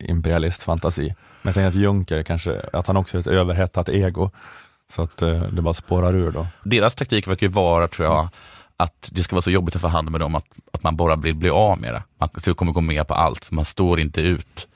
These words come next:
Speaker 1: Mm.
Speaker 2: att ha ytterligare en sån här middag, liksom. Men det kan ju också bli, liksom, att man bara gräver ner sig ytterligare i sky-, i, i skyttegravarna. Och nästa gång kanske de ska komma till, eh, Brysselparlamentet och så ska,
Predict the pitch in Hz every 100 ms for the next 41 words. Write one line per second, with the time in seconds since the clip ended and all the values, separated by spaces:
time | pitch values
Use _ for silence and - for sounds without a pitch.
0 | _ - 110 110 82 82 76 87 - -
1 | 90 76 - 73 - 73 71 71 82 76
2 | - - - - _ - 110 104 117 95
3 | - 101 90 82 80 78 85 78 80 80
4 | 80 80 85 85 - 82 - 85 78 71
5 | - - 78 73 71 - - - - 80
6 | 82 82 73 - - _ _ _ _ _
7 | _ _ - 113 113 - 135 104 101 101
8 | - 87 92 85 92 82 82 78 78 -
9 | - _ _ 85 - 92 85 80 80 90
10 | 98 101 - 73 80